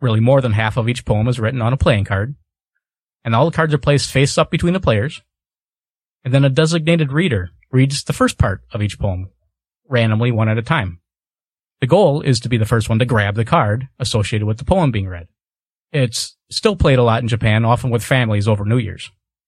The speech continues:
So like anything that can be con-, taken to a competitive ex-, extreme, this one has been, with some rather rigid rules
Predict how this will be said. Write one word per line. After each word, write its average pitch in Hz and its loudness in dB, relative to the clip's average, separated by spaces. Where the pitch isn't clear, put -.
So 143 0
like 139 2
anything 143 2
that 113 2
can 156 0
be 127 0
con-, 120 -2
taken 123 -2
to 113 2
a 101 2
competitive 110 -2
ex-, 104 -2
extreme, 117 0
this 110 -6
one 110 2
has 160 2
been, 95 -4
with 120 2
some 113 2
rather 110 0
rigid 127 2
rules 117 -2